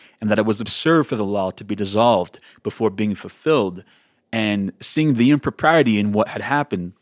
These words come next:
that the very things of which he himself was the creator were disappearing, and seeing the excessive wickedness of human beings, that they gradually increased it to an intolerable pitch against themselves,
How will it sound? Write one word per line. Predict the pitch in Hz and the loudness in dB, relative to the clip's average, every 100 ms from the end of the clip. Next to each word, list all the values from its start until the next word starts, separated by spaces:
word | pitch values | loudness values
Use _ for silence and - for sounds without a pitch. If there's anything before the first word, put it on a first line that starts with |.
| - | -10
that | 113 | -8
the | 127 | -2
very | 117 165 143 | 2 4 2
things | - 170 180 139 | 0 0 2 2
of | 127 | 2
which | 117 - | 2 0
he | 143 | -2
himself | 127 - 139 117 | -2 -2 -2 -2
was | 117 113 | 0 0
the | 107 | -2
creator | - 117 117 139 101 90 - - - | -4 -2 0 2 0 -2 -8 -18 0
were | 120 139 | 2 4
disappearing, | 123 117 101 147 151 101 92 | 2 -2 -4 -2 0 0 -2
and | 90 | -6
seeing | - 135 131 | -4 -2 -2
the | 110 | -2
excessive | 107 - 143 131 131 107 | -4 -4 -4 -2 -4 -4
wickedness | 139 - 107 87 - - - - - | -6 -2 -2 -2 -8 -12 -16 -20 -12
of | 101 | -4
human | 143 123 101 | 0 2 2
beings, | 131 127 87 90 - - _ _ _ _ _ _ _ _ - | 2 2 0 -8 -14 -16 _ _ _ _ _ _ _ _ -8
that | 127 | -2
they | 123 | 0
gradually | 110 127 135 123 117 | 2 2 2 2 0
increased | 107 - 135 135 - | 0 -4 -6 -6 -6
it | 101 - - - | -8 -12 -18 -8
to | - 151 - | -2 -2 0
an | 123 120 | -2 0
intolerable | 123 127 - 135 139 123 107 110 | -2 -2 -2 0 2 2 2 -2
pitch | - - 123 - - | -2 -2 -2 -4 -6
against | 107 113 - | -6 -6 -6
themselves, | 95 - 123 107 87 - | -10 -6 -6 -6 -8 -12